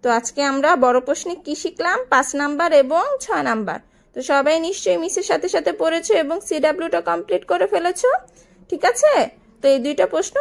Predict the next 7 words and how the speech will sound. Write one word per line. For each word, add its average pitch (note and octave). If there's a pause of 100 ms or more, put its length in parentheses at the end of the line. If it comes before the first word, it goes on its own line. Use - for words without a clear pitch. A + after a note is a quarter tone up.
তোমরা D4
সবাই D#4
সুন্দরভাবে E4
শিখে C#4+
ফেলবে, B3
আহ, A3
যাতে A#3